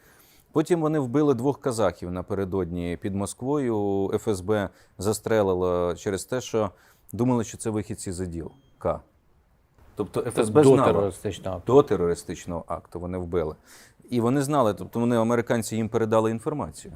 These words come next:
Speaker 1: Бортніков, директор Ф С Б, це визнав, ми мали інформацію, ми отримали про те, що терористи готують.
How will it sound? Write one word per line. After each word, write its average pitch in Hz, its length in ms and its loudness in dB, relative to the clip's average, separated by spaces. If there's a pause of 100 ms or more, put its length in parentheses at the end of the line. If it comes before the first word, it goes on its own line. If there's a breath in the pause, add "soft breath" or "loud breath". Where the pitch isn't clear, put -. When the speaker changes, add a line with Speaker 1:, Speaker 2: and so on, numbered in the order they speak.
(320)
Speaker 1:
Бортніков, 110 500 -2
директор 107 420 -2
Ф - 120 -6
С 104 80 -6
Б, 107 160 0
це 135 140 -4
визнав, 92 320 -2
ми 92 120 -4
мали 101 260 0
інформацію, 104 600 -4
ми 95 120 -4
отримали 101 440 -2
про 98 160 -8
те, 135 180 -4
що 110 240 -6 (380 soft breath)
терористи 110 500 4
готують. 92 540 -4